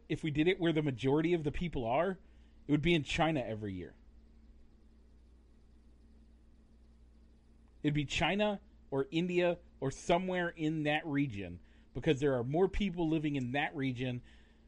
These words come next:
in those, it, it, between China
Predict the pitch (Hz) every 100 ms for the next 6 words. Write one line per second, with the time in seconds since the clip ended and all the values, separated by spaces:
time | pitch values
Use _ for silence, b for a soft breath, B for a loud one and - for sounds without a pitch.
0 | b - - - 147 143 165 185 - -
1 | - 170 165 185 175 170 147 - 160 147
2 | 131 - 175 196 202 196